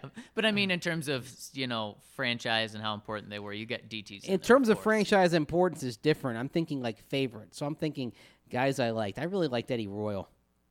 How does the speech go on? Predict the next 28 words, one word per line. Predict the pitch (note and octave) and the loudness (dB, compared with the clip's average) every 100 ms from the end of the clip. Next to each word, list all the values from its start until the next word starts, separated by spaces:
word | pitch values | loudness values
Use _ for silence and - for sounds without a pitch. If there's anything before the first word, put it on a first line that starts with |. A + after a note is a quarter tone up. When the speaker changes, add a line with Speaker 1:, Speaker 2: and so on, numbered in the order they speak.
| _ - | _ -16
Speaker 1:
Mm, | G#2+ A2 G#2+ G#2+ G#2+ G#2 G#2 | -12 -10 -10 -10 -10 -8 -2
Speaker 2:
I | |
watched | C3+ D3 C3 | 2 2 2
him | C#3 C3 | 0 2
at | B2 | 0
Speaker 1:
oh, | A#2+ | -2
Speaker 2:
Virginia | A#2 A#2+ A2 | -4 -6 -6
Speaker 1:
you | C3 A#2 | -4 -2
know | |
Speaker 2:
Tech. | C#3+ | -2
Speaker 1:
who | C3+ | -2
else | B2+ B2 | -2 -2
I | C3+ | -6
put | B2 B2+ | -6 -6
in | B2 | -6
there? | A#2+ A#2+ B2 B2+ | -2 0 -2 -2
I, | A2+ A#2 | -2 -2
I | A#2 | -4
mean, | A#2+ A2 | -8 -8
above | G2+ G2+ G2+ | -8 -10 -12
Wes | A2 G2+ - | -12 -14 -12
Welker. | G2+ - | -14 -10
Wes | A2+ G#2+ G#2 | -8 -8 -8
is | G2 | -12
kind | G#2+ | -12
of | G2+ | -12
a | G#2 | -10
joke. | A2+ G#2 | -10 -10